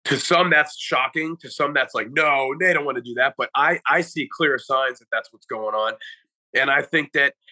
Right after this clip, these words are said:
it's a tactic of them to try to eliminate anyone that would fight against them or could put up a good fight to maintain our freedom on this land. And I, I think that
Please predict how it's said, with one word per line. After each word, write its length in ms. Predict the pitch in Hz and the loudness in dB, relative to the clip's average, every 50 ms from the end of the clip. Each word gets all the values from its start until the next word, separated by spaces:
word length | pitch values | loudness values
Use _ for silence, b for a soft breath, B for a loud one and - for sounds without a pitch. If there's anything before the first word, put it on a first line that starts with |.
| b b b | b b b
it's 160 | - 156 - | -6 -2 -2
a 80 | 156 - | -4 -4
tactic 580 | - - - 147 151 151 - - 160 151 - | -2 0 0 2 2 0 -2 -4 -6 -4 -2
of 140 | 156 147 127 | -4 -4 0
them 320 | 143 139 139 139 160 180 - - | 0 2 2 2 0 -4 -8 -10
to 120 | - 156 139 | -10 -10 -8
try 280 | - - 165 147 143 | -4 0 2 2 2
to 140 | 143 135 127 | 2 0 -2
eliminate 580 | 120 123 131 143 151 160 147 131 127 131 123 - | -4 -2 -2 -2 -2 0 -2 -2 -2 -2 -4 -4
anyone 340 | 127 127 135 139 131 127 - | -4 -4 -4 -2 -2 -2 0
that 120 | 139 127 | 0 0
would 120 | 120 113 110 - _ _ _ _ | -2 -4 -8 -10 _ _ _ _
fight 180 | - 127 131 127 | 2 2 2 2
against 400 | 117 120 120 120 117 - - - | 2 2 0 0 -2 -4 -4 -2
them 180 | 147 147 147 | 0 0 2
or 100 | 139 120 | 0 -2
could 220 | - - 120 110 - | 0 -2 -6 -6 0
put 160 | - 127 127 | 0 2 2
up 160 | 123 120 - _ - | 2 2 0 _ -6
a 100 | 110 110 | -6 -2
good 200 | 107 123 110 110 | 0 -2 -2 -2
fight 380 | - - 127 127 127 135 - B B B B B B B _ _ - | -2 2 2 4 4 2 0 B B B B B B B _ _ -4
to 260 | - 165 156 151 147 | 0 2 4 4 4
maintain 500 | 135 131 127 127 127 120 - 139 139 135 | 2 0 0 0 -2 -4 -2 2 2 4
our 140 | 131 131 127 120 - | 4 4 2 2 0
freedom 360 | 143 131 135 139 139 139 135 - | -2 -2 -2 -2 -4 -6 -6 -2
on 200 | 120 123 123 123 | 0 0 0 0
this 180 | 120 117 - | -2 -4 -4
land. 420 | 123 117 110 113 113 127 160 175 - - _ _ _ _ _ _ _ _ _ _ - | -2 2 2 4 4 2 0 -4 -8 -12 _ _ _ _ _ _ _ _ _ _ -2
And 260 | 127 131 127 127 135 | 0 0 2 0 0
I, 100 | 127 123 - | -2 -2 0
I 160 | 110 123 135 | 0 0 0
think 320 | 139 - - 147 143 139 - | 0 0 -2 -2 -2 -2 -2
that 280 | - 139 135 135 123 | 0 2 2 2 0